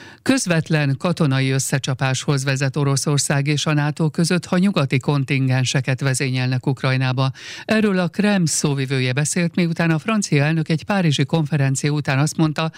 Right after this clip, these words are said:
felmerült nyugati csapatok Ukrajnába vezénylése.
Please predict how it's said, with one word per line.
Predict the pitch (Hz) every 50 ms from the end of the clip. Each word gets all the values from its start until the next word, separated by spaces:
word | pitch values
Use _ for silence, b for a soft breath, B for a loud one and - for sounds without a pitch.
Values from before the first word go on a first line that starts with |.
| B B B B B B
felmerült | B - 240 226 214 185 160 147 147 165 170 170 - - -
nyugati | 202 208 202 165 - 131 123 - 135
csapatok | 117 - 151 139 - 147 139 - 156 143 -
Ukrajnába | - 160 - - 139 123 120 123 123 120 131 123
vezénylése. | 120 127 123 - 135 123 123 123 123 123 117 - - 135 127 131